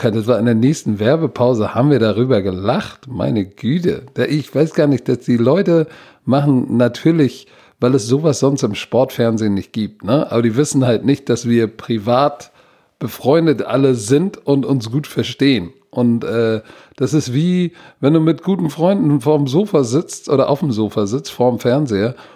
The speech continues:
und du hast eine unterschiedliche Meinung. Der eine ist ein Seahawker, der andere ist ein Patriot-Fanboy und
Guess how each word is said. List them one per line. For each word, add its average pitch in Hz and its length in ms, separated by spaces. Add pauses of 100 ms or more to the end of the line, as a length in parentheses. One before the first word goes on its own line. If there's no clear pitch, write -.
(120)
und 139 180
du 143 140
hast 165 200
eine 175 100
unterschiedliche 170 640
Meinung. 147 340
Der 95 140
eine 120 200
ist 110 180
ein 107 60
Seahawker, 143 640
der 117 100
andere 120 280
ist - 120
ein 101 460
Patriot-Fanboy 156 1080
und 139 260